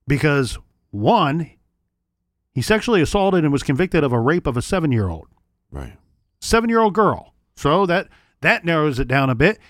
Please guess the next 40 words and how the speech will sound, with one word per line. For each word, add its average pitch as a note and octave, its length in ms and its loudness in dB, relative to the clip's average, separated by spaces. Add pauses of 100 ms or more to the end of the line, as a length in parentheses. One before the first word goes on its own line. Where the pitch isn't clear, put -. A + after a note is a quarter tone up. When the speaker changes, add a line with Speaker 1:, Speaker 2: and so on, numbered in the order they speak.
(140)
Speaker 1:
And E3 160 -2
then F#3 80 0
you E3 60 0
find G3+ 280 -2
three G#3 200 0
hundred F#3+ 200 -2
thirty-five F#3+ 480 -2
photographs F3 480 -2
of C3+ 120 -4
JonBenét D3+ 640 0
Ramsey C#3 500 -2
on C#3 300 -2
his A#2 200 -2
phone. B2 680 -2 (720)
That F3 200 0
narrows E3+ 340 0
it C#3+ 120 -4
down D3 240 0
a C#3+ 120 -6
little D3 280 0
bit, C#3 280 -2 (120)
too. F3 440 0 (1200)
And D#3 100 4
then G3 120 4
some A#3+ 220 0
of C#4 60 0
these B3+ 220 2
are F#3+ 260 -2
autopsy F3 680 -2
photos. G2 680 -6 (800)
I'm, G3 280 0 (100)
I, D#3+ 200 -4
I'm F3+ 220 2
all G#3 180 4
for G3+ 260 2
looking F#3+ 280 0
at F3+ 140 2
a D#3 60 0
picture E3 420 0
of, C#3+ 340 -4